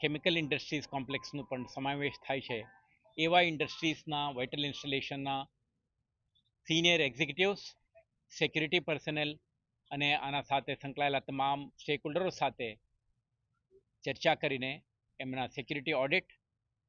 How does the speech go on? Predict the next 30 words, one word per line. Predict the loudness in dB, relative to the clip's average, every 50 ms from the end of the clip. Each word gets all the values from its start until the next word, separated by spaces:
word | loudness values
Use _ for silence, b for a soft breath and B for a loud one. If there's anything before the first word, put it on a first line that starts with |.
| _ _ -10
એમના | -8 -6 -6
ખૂબી | -8 -6 -6 -2 2 2 2 2
ખામીને | 2 0 -2 -2 -2 -4 -4 -6 -6
મૂલ્યાંકન | -8 -10 -8 -4 0 2 2 2 2 0 -2 -2
કરીને | -2 -4 -4 -4 -4 -4 -6 -8 -10 -12 _ _ _ -20 -20 _ _ _
ખામીઓ | 0 0 0 0 -2 -2
દૂર | -2 -2 -4 -4 -2
કરવા | -2 0 2 2 2
માટેનો | 2 0 -2 -2 -4 -4
આપણે | -6 -4 -4 -6 -6 -4 -4
એક્શન | -4 -4 -2 -4 -4 -4
પ્લાન | -2 2 4 4 4 4 0 -6 _ _ _ _ _ _ _ _ _ _ -6
અને | -2 -2 -2
સાથે | 2 4 4 4 6 4
સાથે | 4 6 6 4 4 4 0 -4 -4 -6 -8 _ _ _ _ _ _ _ _ -6
એક | -6 -6 -4 -4 -6 -6 -4 -4
સંકલનથી | -2 -2 -2 0 2 4 4 4 4 2 -2 -4 -4 -2 0 0 -2 -4 -8 _ _ _ _ -6
તમામ | -6 -4 0 2 2 2 2 2 -2
ઇન્સ્ટોલેશનનું | -6 -10 -10 -10 -6 -4 -4 -2 -2 -2 -4 -4 -6 -6 -6 -6 -8 -10
સુરક્ષા | -12 -16 -14 -12 -12 -10 -10 -12 -12 0 4 4 4 4
સુદૃઢ | 2 0 -6 -4 -4 -4 -4 -4 -6 -10 _ _
બનાવવા | -10 -6 -4 -2 -2 -2
માટેનું | -2 -4 -6 -6 -8 -8 -8 -10 -12 -12 -12
એક | -12 -10 -8
એક્શન | -8 -8 -8 -10 -12 -14 -12
પ્લાન | -8 -8 -6 -6 -6
આપણે | -8 -10 -12 -14 -10
કરી | -8 -6 -6 -4
છે | -2 0 0 -2 -2 -6 -16 -20 -20 _ _ _ _
અને | -4 0 2 2 2 0 -2